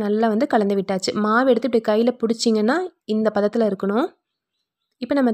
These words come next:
தண்ணி ஊத்தும்போது கரெக்டான மாவு பதத்துக்கு நம்மளுக்கு கிடைச்சிரும். இப்ப இதுல ஒன்றரை கப் அளவுக்கு தண்ணி வந்து ஊத்திக்க போறேன். ரெண்டு கப் அரிசி மாவும் ஒரு கப் கடலை மாவும் சேர்த்தோம் இல்லைங்களா,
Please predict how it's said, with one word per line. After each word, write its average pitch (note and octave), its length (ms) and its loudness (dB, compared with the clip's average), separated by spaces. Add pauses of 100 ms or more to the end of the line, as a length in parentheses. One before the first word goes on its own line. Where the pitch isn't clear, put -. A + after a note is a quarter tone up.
தண்ணி A3+ 240 2
ஊத்தும்போது G#3+ 420 0 (160)
கரெக்டான A3+ 560 -2 (760)
மாவு A3+ 220 2
பதத்துக்கு A3 320 -2
நம்மளுக்கு G3+ 260 0
கிடைச்சிரும். G3 380 -6 (1160)
இப்ப G#3+ 160 -20
இதுல G#3+ 180 -2 (200)
ஒன்றரை B3+ 300 4
கப் A#3 220 0
அளவுக்கு G#3 320 -2 (100)
தண்ணி G#3+ 240 2
வந்து G#3 220 0
ஊத்திக்க G#3 260 -4
போறேன். G3 300 -2 (760)
ரெண்டு B3+ 260 2
கப் D#4 240 2
அரிசி A3 320 0
மாவும் G#3+ 320 2 (140)
ஒரு B3 200 4
கப் C4 200 -2
கடலை A3+ 260 4
மாவும் G#3+ 260 2
சேர்த்தோம் G3 240 -2
இல்லைங்களா, G3+ 280 2